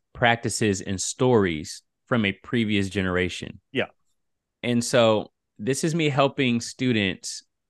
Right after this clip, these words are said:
Speaker 1: be connected to the beliefs, practices, and stories of the previous generations of Christians that are, or are, that were, and I guess are, because they're just in a, in, in the heavenlies,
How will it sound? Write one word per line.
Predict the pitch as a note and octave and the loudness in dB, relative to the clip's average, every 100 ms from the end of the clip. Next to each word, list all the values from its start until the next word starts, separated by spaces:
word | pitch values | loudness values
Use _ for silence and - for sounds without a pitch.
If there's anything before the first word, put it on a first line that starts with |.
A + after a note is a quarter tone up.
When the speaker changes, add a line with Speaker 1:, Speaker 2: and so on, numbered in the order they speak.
| - | -8
Speaker 1:
be | A#2 | -6
connected | - A2 A2 A2+ - G#2+ F#2+ F#2 G2+ - | -2 -2 2 0 0 0 2 0 -6 -12
to | - | -4
the | G#2 | -2
beliefs, | F2 G#2 G2 A2 A2+ - - | 0 -2 0 0 0 -4 -14
practices, | - G#2+ G#2 A2 A2+ F#2 | 0 0 0 -2 -4 -2
and | F#2+ | -4
stories | - - A2 G2 F2 E2+ - _ _ _ _ _ _ - | -4 0 2 4 0 -4 -10 _ _ _ _ _ _ 0
of | G2 F#2 E2 - | 2 0 -4 -10
the | |
previous | F#2+ - - B2 A2 G2 | -10 -8 -4 0 0 -2
generations | F#2 G#2 F#2+ G2 F#2 G2 F2+ | 0 0 2 0 0 -4 -6
of | F2+ | -8
Christians | - G#2+ - - F2+ F2 F2 - _ _ _ - | -4 -4 -2 -4 -4 -6 -10 -16 _ _ _ -10
that | G2 G2+ - - | 0 0 0 -2
are, | G#2 F#2+ | 0 0
or | A2+ G#2 - _ - | 0 -2 -2 _ 2
are, | A#2 A#2 C#2+ - | 4 4 2 -4
that | A2 G2+ | 0 0
were, | G2 B2 C3 C3 B2 _ _ _ _ _ _ | 2 4 6 4 -2 _ _ _ _ _ _
and | A2 G#2+ G#2 G#2 _ _ _ - | -6 -4 -4 -6 _ _ _ -4
I | F#2 | 0
guess | G#2 A2+ | 2 0
are, | - A#2 A#2 G#2 A2 _ _ _ _ _ - | 4 6 6 4 0 _ _ _ _ _ -10
because | G2+ G2 F#2+ F#2 F#2 | -10 -2 -2 -2 -6
they're | F#2+ | -6
just | F2+ F#2+ | -6 -6
in | F#2+ | -6
a, | F#2 | -6
in, | - G2 | -6 -8
in | D#2+ F2+ | -6 -4
the | |
heavenlies, | F2+ F#2 F2+ F2 F#2+ | -2 -2 -2 -4 -6